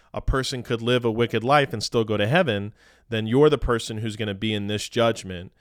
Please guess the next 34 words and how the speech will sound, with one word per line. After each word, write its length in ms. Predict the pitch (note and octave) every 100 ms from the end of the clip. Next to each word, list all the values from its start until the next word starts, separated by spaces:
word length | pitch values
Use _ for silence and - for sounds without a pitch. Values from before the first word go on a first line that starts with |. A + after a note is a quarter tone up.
| _ _
'cause 180 | A2 G2+
you're 140 | G#2
only 240 | A2+ A#2+ A#2
depending 480 | G#2+ A2+ G#2 G#2
on 180 | G2 F#2+
your 160 | F#2+ F#2
belief." 640 | G2 A2 B2 D#2 - - - - - - - _ _ _ _ _ _ - _ -
And 80 | A#2+
I 60 |
have 160 | E3+ G3+
to 60 |
be 100 | D3
honest 240 | D3 G3 -
with 100 | C3
you, 140 | B2
that 240 | A#2+ A#2+ G#2
last 360 | C3 F3+ -
part 280 | - G3 F3+
that 100 | A2
I 60 | A2
just 200 | A2 -
added 320 | C#3 G3 B2
there, 320 | A2+ G#2+ G#2 - _ _ _
I 120 | A2+ A#2+
have 260 | F#3 G#3
to 160 | - -
add 240 | B2+ F3
that 180 | B2+ A2+
in 220 | C3+ D#3+
as 120 | A2+
my 140 | A2 A2
own 140 | C3+
interpretation 720 | B2 - A#2+ A2+ C#3+ E3+ - G#2+
because 340 | G2+ A2+